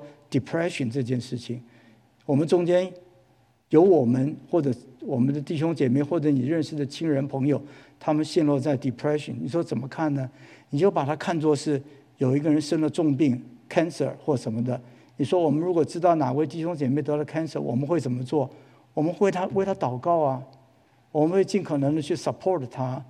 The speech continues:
我们不会笑话他的。那一样的事情，就是对这种事情我们要加以了解，然后我们要尊重，但是呢，我们自己要提起生活的勇气。我现在跟师母是在一家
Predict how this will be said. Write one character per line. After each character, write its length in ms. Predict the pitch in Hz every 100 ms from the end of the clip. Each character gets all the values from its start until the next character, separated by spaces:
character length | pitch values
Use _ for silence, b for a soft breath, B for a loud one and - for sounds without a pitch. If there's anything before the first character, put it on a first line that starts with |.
| b b b
我 160 | - 143
们 80 | 156
不 80 |
会 160 | 175 180
笑 240 | - 175
话 180 | 135 131
他 220 | 117 127
的。 160 | 131 127 b b b _
那 80 | 156
一 220 | 151 143
样 180 | 180 170
的 80 | 139
事 180 | -
情， 240 | 131 - 131 - b b _
就 120 | 170
是 100 | 160
对 220 | - 180
这 180 | 151 180
种 160 | 165 123
事 160 | 180
情 160 | 156 160
我 60 | 135
们 120 | 139
要 180 | 151 143
加 220 | 175 175
以 100 | 151
了 280 | 117 123 160
解， 220 | - 127 - b b b b _
然 160 | 147 156
后 120 | 170
我 60 |
们 100 | 131
要 120 | 147 139
尊 240 | 170 165
重， 240 | 180 143 120 b b b _
但 180 | 160 143
是 140 | 151
呢， 260 | 127 127 131 - -
我 120 | - 135
们 120 | 139
自 180 | - 143
己 120 | 127
要 160 | 139
提 220 | 131 - 139
起 280 | 147 117 B B
生 240 | - 160 156
活 100 | 143
的 80 | 139
勇 200 | 117 107
气。 280 | - 131 123 b b b b b b -
我 100 | 127
现 180 | 180
在 140 | 170 156
跟 160 | 170
师 220 | 170 - 185
母 240 | 143 117 b b -
是 220 | - 160
在 220 | 180 156
一 120 | 156
家 320 | 147 165 160